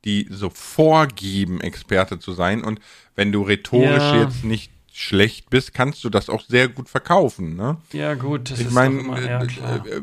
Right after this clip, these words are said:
Speaker 1: wir haben, wir haben aktuell für alle, ich sag jetzt mal, Zuhörer, die jetzt nicht zwingend aus der YouTube-Bubble sind, ne? Ähm,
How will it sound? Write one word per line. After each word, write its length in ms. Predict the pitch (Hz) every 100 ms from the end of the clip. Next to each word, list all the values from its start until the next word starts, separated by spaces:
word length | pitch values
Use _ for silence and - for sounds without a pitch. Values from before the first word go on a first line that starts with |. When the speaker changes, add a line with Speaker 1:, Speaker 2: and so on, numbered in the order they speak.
| -
Speaker 1:
wir 160 | 123 127
haben, 300 | 143 147 135
wir 80 | 131
haben 160 | 131
aktuell 920 | - 123 - 127 123 113 120 143 208 208 _ _
für 420 | - 127 117 -
alle, 460 | 113 117 113 113 113
ich 140 | 104 101
sag 260 | 107 110
jetzt 160 | 110 -
mal, 380 | 104 98 95 95
Zuhörer, 1200 | - - - 104 110 107 104 104 104 101 101 101
die 300 | 98 95 90 92
jetzt 260 | - -
nicht 420 | 95 104 131 -
zwingend 760 | - - 98 110 120 113 113 -
aus 240 | 98 -
der 200 | - 92
YouTube-Bubble 800 | 90 95 107 - - 117 117 127
sind, 380 | 113 113 131 -
ne? 220 | 101 117 - _ _ _ _ _ _ _
Ähm, 520 | 101 101 101 98 98